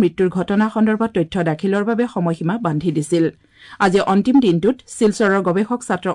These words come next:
অসীম হাজৰিকা, কৃষক মুক্তি সংগ্ৰাম সমিতিৰ প্ৰতিনিধি, যুৱ ছাত্ৰ পৰিষদৰ প্ৰাক্তন নেতা পলাশ ৰঞ্জন বৰুৱা, বজালিৰ এজন প্ৰাক্তন সৈনিকৰ লগতে প্ৰাঞ্জল শৰ্মা আৰু ঋতিক শইকীয়া নামৰ এজন লোকে শপতনামা দাখিল কৰে। ন্যায়িক আয়োগত আজি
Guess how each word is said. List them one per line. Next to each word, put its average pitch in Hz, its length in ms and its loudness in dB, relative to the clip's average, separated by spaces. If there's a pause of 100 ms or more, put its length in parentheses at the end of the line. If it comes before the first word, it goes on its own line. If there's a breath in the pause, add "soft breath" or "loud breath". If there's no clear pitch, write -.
অসীম 185 280 -2
হাজৰিকা, 160 420 0 (380 loud breath)
কৃষক 254 360 0
মুক্তি 269 200 2 (120)
সংগ্ৰাম 175 320 0
সমিতিৰ 170 360 0
প্ৰতিনিধি, 180 460 0 (400 loud breath)
যুৱ 208 140 2 (120)
ছাত্ৰ 254 200 -2 (120)
পৰিষদৰ 170 460 0
প্ৰাক্তন 165 360 -2
নেতা 165 160 -2 (100)
পলাশ 156 320 -2
ৰঞ্জন 170 360 0
বৰুৱা, 165 300 0 (400 loud breath)
বজালিৰ 240 420 2 (100)
এজন 185 240 -2
প্ৰাক্তন 175 380 -2
সৈনিকৰ 170 440 0
লগতে 165 300 -2 (300 loud breath)
প্ৰাঞ্জল 220 460 4
শৰ্মা 170 260 0 (140)
আৰু 170 120 2 (140)
ঋতিক 254 280 -4
শইকীয়া 170 340 -2
নামৰ 165 200 0 (120)
এজন 156 260 -2
লোকে 185 220 -4 (340 loud breath)
শপতনামা 247 500 2 (100)
দাখিল 165 320 -2
কৰে। 151 160 0 (400 soft breath)
ন্যায়িক 226 480 4
আয়োগত 185 260 2 (100)
আজি 175 160 2